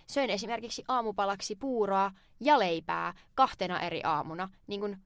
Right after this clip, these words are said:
sekä puuroa että kaksi leipää, että banaania ja kaikkea. Ja sit silleen niin kun lounas ja välipala ja päivällinen ja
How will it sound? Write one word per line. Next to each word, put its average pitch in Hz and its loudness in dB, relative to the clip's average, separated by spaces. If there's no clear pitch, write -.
sekä 269 0
puuroa 196 2
että 202 -4
kaksi 180 -4
leipää, 180 -2
että 208 -4
banaania 175 -4
ja 175 -4
kaikkea. 180 -6
Ja 208 -4
sit 233 -6
silleen 214 -2
niin 202 -6
kun 190 -4
lounas 208 2
ja 180 -4
välipala 196 0
ja 185 -2
päivällinen 185 -2
ja 190 -4